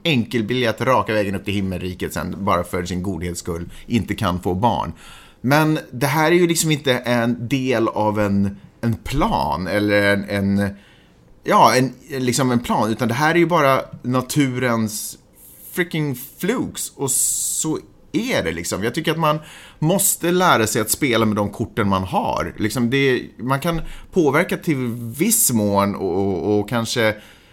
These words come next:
Men, men den här glädjen måste man på något sätt försöka... Eller det här, ehm, ja, man måste kontrollera sitt, eh, ha-begär, tror jag faktiskt. Vad är, det var, vad är det jag behöver och vad är det jag vill ha? Liksom,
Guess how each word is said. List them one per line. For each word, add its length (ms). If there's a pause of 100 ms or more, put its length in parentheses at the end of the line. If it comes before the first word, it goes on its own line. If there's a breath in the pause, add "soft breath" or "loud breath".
(420 loud breath)
Men, 200
men 400
den 120
här 100
glädjen 800
måste 240
man 180
på 100
något 140
sätt 120
försöka... 400 (400)
Eller 180
det 100
här, 340
ehm, 160 (1700 loud breath)
ja, 100
man 140
måste 220
kontrollera 640
sitt, 360
eh, 720
ha-begär, 1080
tror 260
jag 120
faktiskt. 420
Vad 160
är, 60 (240 loud breath)
det 340
var, 140 (140)
vad 380
är 120
det 80
jag 180 (800)
behöver 1000
och 80
vad 180
är 80
det 60
jag 140
vill 200
ha? 500
Liksom, 460